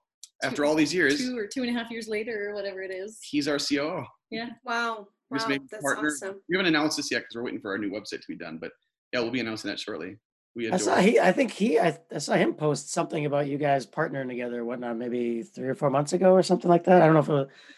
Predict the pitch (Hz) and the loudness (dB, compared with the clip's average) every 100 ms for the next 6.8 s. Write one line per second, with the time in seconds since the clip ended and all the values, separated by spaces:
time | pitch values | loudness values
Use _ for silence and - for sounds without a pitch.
0 | _ _ _ _ _ 147 - 143 190 262 | _ _ _ _ _ -8 -2 6 10 10
1 | 247 233 196 233 226 208 175 170 147 156 | 10 10 10 10 10 10 10 8 8 8
2 | 151 147 156 151 147 - - - - - | 6 8 6 6 2 0 -8 -16 0 6
3 | 202 220 131 196 - 170 190 151 139 135 | 6 4 2 2 4 6 6 6 4 2
4 | 139 127 113 180 180 147 156 180 160 180 | 0 2 -2 -4 -6 0 2 2 2 2
5 | 156 156 160 147 123 - _ - _ 214 | 4 4 2 -2 -4 -8 _ -20 _ 0
6 | 247 - _ - - 269 269 | 0 0 _ -14 -6 -4 0